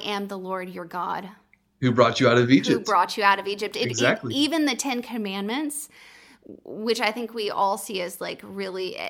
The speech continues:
Speaker 1: and it, we should see as, you know, high, that we can never as-,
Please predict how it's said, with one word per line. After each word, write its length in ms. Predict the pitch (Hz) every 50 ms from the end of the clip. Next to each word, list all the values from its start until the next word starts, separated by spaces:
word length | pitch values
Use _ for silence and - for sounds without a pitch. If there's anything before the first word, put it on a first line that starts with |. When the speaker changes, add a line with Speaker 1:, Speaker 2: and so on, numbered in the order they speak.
| - _ -
Speaker 1:
and 180 | 214 - -
it, 220 | 143 104 - - -
we 100 | 208 202
should 600 | 196 - - 330 311 214 185 170 170 196 220 - -
see 320 | 208 - - - 208 190
as, 280 | - - 185 196 190 - - - - - -
you 80 | 202
know, 200 | 196 185 175 175
high, 720 | 180 - - - 208 196 185 185 175 180 185 180 180 170 101 185
that 160 | 190 190 185
we 80 | 202
can 240 | 202 220 202 202 202
never 400 | 196 190 190 185 185 185 185 180
as-, 360 | - - - - - - -